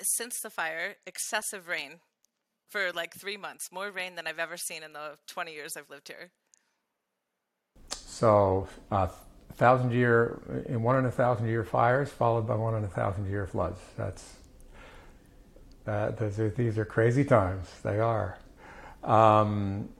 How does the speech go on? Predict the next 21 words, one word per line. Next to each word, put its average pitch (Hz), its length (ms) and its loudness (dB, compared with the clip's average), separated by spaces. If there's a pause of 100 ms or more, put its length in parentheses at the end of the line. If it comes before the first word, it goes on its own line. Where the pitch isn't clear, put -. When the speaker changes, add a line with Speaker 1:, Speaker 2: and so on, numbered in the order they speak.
Speaker 2:
well, 131 220 12
I'm 110 100 4
glad 113 220 8
to - 60 -8
see 110 180 4
you're, 104 440 2
uh, 98 720 -2
you 104 100 -2
know, 101 100 -6
it 104 60 -8
sounds 104 240 0
like 101 160 -2
you're 101 60 -4
doing 110 260 0
well 104 360 2
right 117 280 0
now, 110 320 0
so 131 220 -2
that's 98 220 -2
good. 160 440 4
Um, 127 420 2